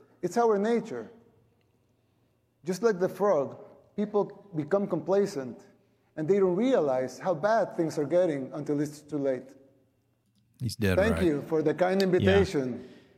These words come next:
Speaker 3: Uh, he kinda reminds me of the guy off of, uh, the movie, uh, two movies, actually, but I was thinking of the Very, Very Sneaky Sir off of Mister Deeds,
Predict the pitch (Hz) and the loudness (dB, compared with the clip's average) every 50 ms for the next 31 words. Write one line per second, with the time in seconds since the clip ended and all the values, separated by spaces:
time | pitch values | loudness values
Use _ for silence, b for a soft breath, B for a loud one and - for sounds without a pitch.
0 | B B B _ - - 139 - _ _ _ _ _ _ _ _ - - 110 92 | B B B _ -6 -6 -6 -6 _ _ _ _ _ _ _ _ -6 -6 -6 -6
1 | 87 101 - - - 120 110 - - 156 170 175 151 113 101 98 98 104 107 107 | -6 -10 -8 -2 -2 -2 0 0 0 0 0 2 2 2 2 2 2 2 0 0
2 | - - 104 95 90 - - - - - 87 85 87 87 87 82 85 85 - 85 | -2 -2 -2 -2 -2 -4 -6 -6 -4 -2 -2 -2 0 -2 -2 -2 -4 -6 -6 -6
3 | 85 87 85 85 - - - - - 98 95 - - - _ B B B B B | -6 -6 -8 -8 -8 -8 -6 -6 -8 -10 -12 -14 -16 -20 _ B B B B B
4 | B B B - - _ b b b b b b b b b b b b _ - | B B B -14 -14 _ b b b b b b b b b b b b _ -6
5 | 113 95 90 92 92 95 85 90 87 85 85 85 85 - - _ _ _ _ _ | -2 0 2 2 2 0 0 0 -2 -2 -2 -4 -4 -6 -10 _ _ _ _ _
6 | _ - 113 113 110 - - - - - 190 190 165 107 90 80 85 80 78 80 | _ 0 0 0 0 0 -4 -2 2 4 4 6 6 4 2 2 -2 -4 -4 -2
7 | 78 78 78 - - - 85 92 - - - - - - 90 92 92 87 87 - | -4 -4 -6 -6 -6 -6 -4 -4 -4 -6 -10 -10 -6 -2 2 2 2 2 0 0
8 | - 98 90 87 82 82 78 80 82 - - - - 85 - - 90 - 107 104 | 0 0 2 2 0 -2 -2 -6 -8 -8 -10 -10 -10 -10 -10 -10 -8 -2 0 2
9 | 101 101 92 95 95 90 85 80 - - - 104 101 98 - - - 82 - - | 2 2 4 4 4 2 2 0 0 2 4 4 4 4 2 0 -6 -4 -2 0
10 | 85 82 78 78 76 78 - - - 80 82 82 82 - - 80 - 82 80 80 | 2 2 2 2 0 -2 -2 -4 -4 -2 -2 -4 -4 -6 -10 -6 -4 -4 -4 -4
11 | 85 82 - - | -6 -8 -10 -16